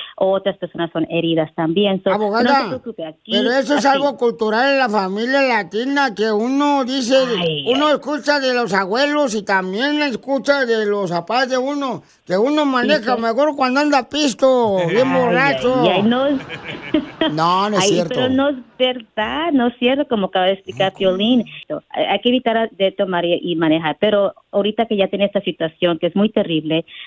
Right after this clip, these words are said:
Speaker 2: Aparte, abogada, ella no le ha dicho a sus papás, entonces tiene miedo que sus papás se den cuenta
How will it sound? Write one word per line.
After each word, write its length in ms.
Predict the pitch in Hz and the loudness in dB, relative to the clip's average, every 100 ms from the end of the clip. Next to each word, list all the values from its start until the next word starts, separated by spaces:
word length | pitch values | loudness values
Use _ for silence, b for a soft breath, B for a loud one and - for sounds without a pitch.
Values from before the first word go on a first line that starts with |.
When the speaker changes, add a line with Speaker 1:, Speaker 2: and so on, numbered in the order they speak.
| - - | -20 -2
Speaker 2:
Aparte, 400 | 208 247 311 285 | 0 2 2 2
abogada, 460 | 262 247 262 269 262 | 0 2 2 0 0
ella 220 | 254 254 | -2 2
no 160 | 247 254 | 2 4
le 80 | 254 | 2
ha 40 | 240 | 2
dicho 240 | 240 226 | 0 2
a 20 | |
sus 140 | 226 - | 0 0
papás, 520 | 156 143 233 311 196 | -4 0 0 0 0
entonces 380 | 165 175 196 220 | 0 0 2 0
tiene 180 | 220 226 | 0 0
miedo 220 | 226 240 | 2 0
que 100 | 208 | 0
sus 80 | 143 | -2
papás 240 | 151 196 | -2 0
se 100 | 196 | 2
den 140 | 196 202 | 2 2
cuenta 580 | 220 220 185 185 202 | 2 2 2 0 -2